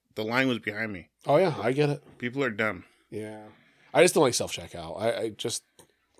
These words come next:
Speaker 2: give me a regular checkout, especially, only time I do self-checkout is if I literally have one or two things to check out.
Speaker 1: Mm-hmm.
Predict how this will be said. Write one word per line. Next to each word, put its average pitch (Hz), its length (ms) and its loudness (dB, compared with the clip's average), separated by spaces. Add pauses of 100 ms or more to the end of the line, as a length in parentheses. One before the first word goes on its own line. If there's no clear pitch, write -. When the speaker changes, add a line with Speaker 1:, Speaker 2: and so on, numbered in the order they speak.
(160)
Speaker 2:
give 208 100 -4
me 180 60 4
a 117 40 2
regular 92 220 -4
checkout, 107 460 -6
especially, 147 500 2 (500)
only 185 140 10
time 240 120 12
I - 20 12
do 190 140 4
self-checkout 160 520 6
is 123 80 6
if 123 100 2
I 131 100 6
literally 135 320 10
have 104 180 4 (140)
one 120 500 4
or 120 80 2
two - 180 -6
things 101 300 -2
to 95 80 -8
check 101 180 -6
out. - 320 -10
Speaker 1:
Mm-hmm. 147 140 -14